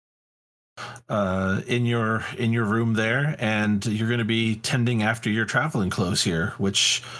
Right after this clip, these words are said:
is, uh, for you going to be a T and one Earth design check to, uh, get that, uh, get that back to, back to rights.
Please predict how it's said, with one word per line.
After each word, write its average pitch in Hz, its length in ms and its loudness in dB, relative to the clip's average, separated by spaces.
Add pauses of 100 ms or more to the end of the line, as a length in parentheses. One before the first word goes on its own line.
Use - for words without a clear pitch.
(260)
is, 107 460 2
uh, 101 160 2
for 107 160 -4
you 117 200 2
going 113 220 0
to 110 60 0
be 113 260 0
a 110 320 2
T 147 360 0
and 131 140 0
one 127 200 0
Earth 127 340 -2
design 120 460 2
check 82 360 -2
to, 90 440 0 (500)
uh, 101 520 0 (240)
get 101 200 -2
that, 95 380 -2
uh, 92 240 2
get 104 240 -2
that 98 220 0
back 98 240 -2
to, 90 420 -2
back 90 200 -2
to 87 80 0
rights. 82 520 0